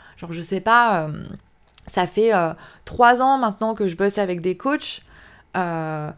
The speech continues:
j'ai l'impression que, euh, je, je ne fais que travailler sur, euh, mon anxiété, je ne fais tra-, que travailler sur, euh, sur ma phobie, euh, médicale, ma phobie de la mort et tout. Pourquoi c'est toujours là ?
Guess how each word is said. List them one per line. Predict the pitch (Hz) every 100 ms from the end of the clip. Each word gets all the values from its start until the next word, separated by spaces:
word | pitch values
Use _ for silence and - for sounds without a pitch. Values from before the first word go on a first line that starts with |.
| - -
j'ai | 170 196
l'impression | 196 196 202 - 220
que, | 196
euh, | 190 185 160 156 165
je, | 156 175 165
je | 151 170
ne | 170
fais | - 190
que | - 240 247 240 - - -
travailler | - 196 185 185
sur, | 185 - 180 170
euh, | 165 156 151
mon | 160
anxiété, | 170 165 - 190 220 254 269
je | 196
ne | 170
fais | 180
tra-, | 170 - -
que | - 262
travailler | 247 214 190 190 196
sur, | - - 170
euh, | 160 160
sur | - 175
ma | 160
phobie, | 156 - 185 175 190 196
euh, | 160 151 - - - -
médicale, | 180 185 175 175 202 190
ma | 165
phobie | 160 190 170
de | 170
la | 175
mort | 175 175
et | 170
tout. | 202 269 - - -
Pourquoi | 269 - 269
c'est | 254 240
toujours | 196 202 196
là ? | 185 262